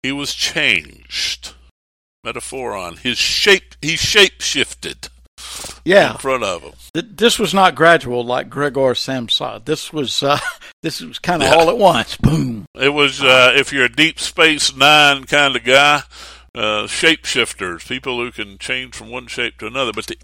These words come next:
Speaker 1: key is, underneath whatever shape-shifting's going on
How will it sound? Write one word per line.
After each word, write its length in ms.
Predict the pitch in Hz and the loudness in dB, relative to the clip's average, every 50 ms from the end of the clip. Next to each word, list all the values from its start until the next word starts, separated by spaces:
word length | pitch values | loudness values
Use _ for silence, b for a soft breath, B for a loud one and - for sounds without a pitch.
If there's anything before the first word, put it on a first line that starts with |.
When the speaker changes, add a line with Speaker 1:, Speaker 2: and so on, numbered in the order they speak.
| - _ - | -20 _ -12
Speaker 1:
key 480 | - - 277 302 311 277 151 110 92 | -6 -2 0 0 2 2 0 0 0
is, 400 | 85 85 87 87 92 - - - b b b b _ _ _ _ _ _ _ - | -2 -4 -6 -8 -8 -12 -14 -14 b b b b _ _ _ _ _ _ _ -2
underneath 680 | 160 170 190 180 160 151 165 214 254 254 214 - - - _ _ | 0 0 0 0 -4 -4 -4 -6 -6 -4 -6 -6 -8 -8 _ _
whatever 440 | - 139 151 160 170 156 139 123 113 | -6 -4 0 2 2 0 0 -2 -6
shape-shifting's 1120 | - - - - - 214 214 208 - - - - 143 123 - - - - 120 110 107 104 | -4 -4 -2 0 0 0 0 0 -6 -10 -8 -4 -4 -4 -4 -4 -6 -8 -8 -8 -10 -14
going 340 | - 117 117 113 110 107 104 | -10 -8 -8 -6 -6 -8 -8
on 520 | 101 101 98 101 101 98 101 104 107 117 | -10 -10 -10 -10 -12 -12 -14 -16 -18 -20